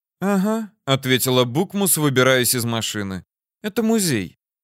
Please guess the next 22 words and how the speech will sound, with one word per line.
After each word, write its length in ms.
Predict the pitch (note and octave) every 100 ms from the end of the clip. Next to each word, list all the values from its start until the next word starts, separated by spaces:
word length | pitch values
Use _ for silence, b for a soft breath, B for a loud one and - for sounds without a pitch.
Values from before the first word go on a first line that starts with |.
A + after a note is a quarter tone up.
| _
Самое 600 | - - A3+ A#3 A3+ A3
старое 460 | - F#3+ F3+ F#3+ F3
здание 420 | C#3 D3 D3+ D3
в 40 |
Вашингтоне, 640 | C3+ C3 C3 - A#2 A2 A2
постройка 580 | C3+ C3 G3 G#3+ G3 F3+
тысяча 420 | A#3+ A#3 - F3+
семьсот 400 | - C#3+ G3 G#3
шестьдесят 540 | - C3 C3 - C3+
пятого 380 | - D3 C#3 B2
года». 420 | G#2 G#2 F#2 F2 - _ _ _ _ _
«Здорово! 920 | F#2 F#2 F2 C3 C3+ C#3 B2+ A2+ F2 _ _ _ _ _ _ -
Знаешь, 480 | G#2+ C#3+ E3 - -
я 260 | A2 B2
очень 360 | B2+ D#3 - E3
люблю 340 | C#3 A#2+ B2+ B2
историю. 560 | - C3 A2 G2 E2 - _ _ _
Но 380 | A2+ A2+ A2 G#2+
разве 340 | B2 B2 B2
мы 160 | B2+ B2+
не 80 | B2+
торопимся?» 720 | C#3 E3 F3 A#2 G#2 G2+